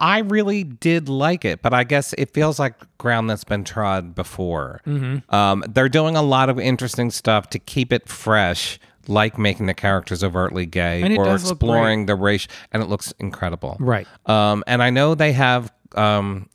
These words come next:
Speaker 1: Claudia coming in an episode or two. Claudia is the character that Kirsten Dunst played in the movie, the little girl that they
Speaker 2: Ah.
Speaker 1: turn into a vampire. And that should be fun when she
Speaker 2: See,
Speaker 1: joins
Speaker 2: now I have
Speaker 1: it.
Speaker 2: to watch it.
Speaker 1: Yeah, it's good. Um, and it looks beautiful. And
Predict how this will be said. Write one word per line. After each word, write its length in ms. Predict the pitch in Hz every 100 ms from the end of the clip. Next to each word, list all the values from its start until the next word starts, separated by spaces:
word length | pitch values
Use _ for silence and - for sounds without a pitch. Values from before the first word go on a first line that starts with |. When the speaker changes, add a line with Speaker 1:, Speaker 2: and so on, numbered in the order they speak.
| -
Speaker 1:
Claudia 460 | - 135 139 139 110
coming 340 | - 110 107
in 100 | 104
an 140 | 98 104
episode 340 | 107 - 95
or 80 | 87
two. 180 | 98 92
Claudia 320 | - 107 107
is 100 | 92
the 40 |
character 300 | - 101 87
that 100 | 87
Kirsten 360 | - 107 92 92
Dunst 240 | 95 92
played 180 | - 92
in 40 | 90
the 60 |
movie, 280 | 92 95 104
the 140 | 95
little 200 | 90 92
girl 340 | 87 95 92 101
that 160 | 104
they 80 | 95
Speaker 2:
Ah. 60 | 80
Speaker 1:
turn 180 | 98 95
into 180 | 90
a 60 | 92
vampire. 460 | 90 95 151 220 - - - - - - - _
And 400 | 101 107 101 98
that 140 | 127 -
should 180 | 151
be 120 | 113 101
fun 280 | 101 98
when 120 | 95 92
she 240 | - 113
Speaker 2:
See, 100 | 196
Speaker 1:
joins 100 | 180
Speaker 2:
now 100 | 165
I 80 | 185
have 140 | 165 151
Speaker 1:
it. 60 |
Speaker 2:
to 100 | 143
watch 260 | 120 104 -
it. 100 | 156
Speaker 1:
Yeah, 280 | 175 151 110 -
it's 260 | 233 - -
good. 480 | 311 294 76 - - 131
Um, 540 | 127 123 127 127 120 -
and 240 | 139 135
it 120 | 139 131
looks 360 | 160 160 -
beautiful. 800 | 120 120 131 123 - 98 90 85 -
And 500 | 117 110 110 110